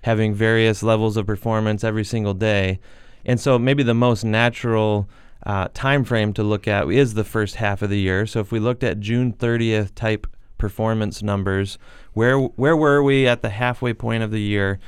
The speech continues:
Um, we often start by looking at how have large U S companies done, the, the stocks that you and I hold in familiar names like Coca-Cola and,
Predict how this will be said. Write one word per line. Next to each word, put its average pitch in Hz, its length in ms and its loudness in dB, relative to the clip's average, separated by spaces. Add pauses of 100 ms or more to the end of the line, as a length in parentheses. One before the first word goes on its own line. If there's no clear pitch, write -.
(380)
Um, 110 400 0 (260)
we 127 160 2
often 135 440 2
start 156 420 0
by 120 140 4
looking 117 480 0
at 110 240 0 (260)
how 143 340 0
have 131 420 0 (100)
large 123 520 2
U 120 260 2
S 117 200 0
companies 107 640 -4
done, 92 560 -2
the, 107 140 -2
the 104 160 -4
stocks - 640 -4 (380)
that 113 120 -2
you 120 240 0
and 131 120 0
I 123 200 0
hold 107 560 0
in 107 420 -2 (280)
familiar 120 580 2
names 110 500 0
like 107 160 -2
Coca-Cola 110 920 -2
and, 104 180 -2